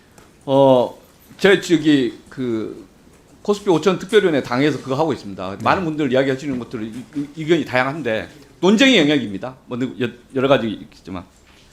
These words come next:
Speaker 1: 근데 이제 주식 양도소득세 오십억에서 백억으로, 아, 이거 오십억에서 십억으로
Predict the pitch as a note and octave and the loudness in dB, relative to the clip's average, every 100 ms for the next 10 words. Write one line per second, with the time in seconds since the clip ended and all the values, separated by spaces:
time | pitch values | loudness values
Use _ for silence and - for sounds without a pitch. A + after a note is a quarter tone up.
0 | _ _ _ - F#3+ G#3 F3+ - G#3+ G#3 | _ _ _ -4 2 4 2 0 -2 2
1 | E3+ A#3 A#3 A3+ G3 G3+ E3 A#2+ - - | 0 0 -12 -16 -10 -4 -4 -4 -10 -2
2 | E3 G#3 A3 G3 E3+ B2 C#3 F#3 E3+ C#3+ | 0 2 4 4 2 -2 2 2 2 -2
3 | C3 B2 A#2+ - D3+ F3+ G3+ G3+ E3+ D#3+ | -2 -2 -2 -2 0 0 4 2 2 0
4 | C3+ C#3 - A3+ G#3+ D#3+ B2 - | -2 -2 -2 -2 0 0 -2 -4